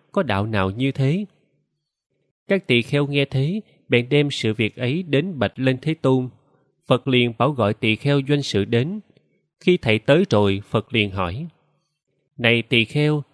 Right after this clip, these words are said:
ông có việc đó thật không?" "Có thật như vậy, bạch Thế Tôn. Từ nay về sau, ta không cho phép săn y áo." Săn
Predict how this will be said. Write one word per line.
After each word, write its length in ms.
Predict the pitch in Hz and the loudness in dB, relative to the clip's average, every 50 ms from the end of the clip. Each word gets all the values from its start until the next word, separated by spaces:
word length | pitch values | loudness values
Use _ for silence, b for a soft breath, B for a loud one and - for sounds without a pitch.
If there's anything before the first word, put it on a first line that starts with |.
| _ _ _ _ | _ _ _ _
ông 200 | - 151 156 151 | 2 2 2 2
có 140 | - 180 175 | 0 -2 -2
việc 280 | - 120 107 - - | 0 0 -2 -2 -2
đó 180 | 127 123 156 185 - | -4 -4 -4 -4 -2
thật 200 | - 113 104 - | -2 -2 -2 -2
không?" 280 | - - 147 147 147 143 139 - _ _ _ _ _ _ _ _ _ _ _ _ _ _ _ _ _ _ _ _ _ | -2 -2 -2 0 -2 -4 -8 -14 _ _ _ _ _ _ _ _ _ _ _ _ _ _ _ _ _ _ _ _ _
"Có 160 | - 165 190 | 2 2 2
thật 240 | 202 - 131 113 - _ | 2 2 -2 -2 -2 _
như 160 | 156 151 151 | -2 -2 -2
vậy, 340 | - - 101 95 92 95 95 - - | 0 0 0 0 -2 -2 -6 -6 -4
bạch 160 | 113 104 - _ | -4 -4 -2 _
Thế 140 | - 156 185 | 0 0 0
Tôn. 360 | - - 135 135 135 135 127 - _ _ _ _ _ _ _ _ _ _ _ _ _ _ _ _ _ _ _ _ - | 2 2 2 2 2 0 -4 -10 _ _ _ _ _ _ _ _ _ _ _ _ _ _ _ _ _ _ _ _ 2
Từ 180 | 131 127 131 | 4 4 4
nay 200 | 131 139 147 156 | 4 2 0 0
về 220 | 143 - 117 107 104 | 0 0 0 0 0
sau, 400 | - - 143 139 143 143 143 139 | 0 -2 -2 -2 -2 -2 -4 -6
ta 200 | - - 143 139 | -4 -4 -4 -4
không 260 | - - 151 143 139 | -2 -2 -2 -4 -2
cho 180 | - 151 143 | -2 -2 -2
phép 300 | 135 - - 180 220 - | -2 -2 -2 -4 -4 -4
săn 240 | - - - 135 131 | -4 -4 -4 -4 -2
y 220 | 131 135 135 131 131 | -2 0 0 0 0
áo." 360 | 127 120 127 151 185 214 190 - _ _ _ _ _ _ _ _ _ _ _ _ _ _ _ _ _ _ _ _ _ _ _ _ _ _ _ _ _ | -2 -4 -4 -4 -4 -6 -8 -12 _ _ _ _ _ _ _ _ _ _ _ _ _ _ _ _ _ _ _ _ _ _ _ _ _ _ _ _ _
Săn 460 | _ - - - 139 143 143 143 139 | _ -10 -6 -4 -2 -2 -2 -4 -8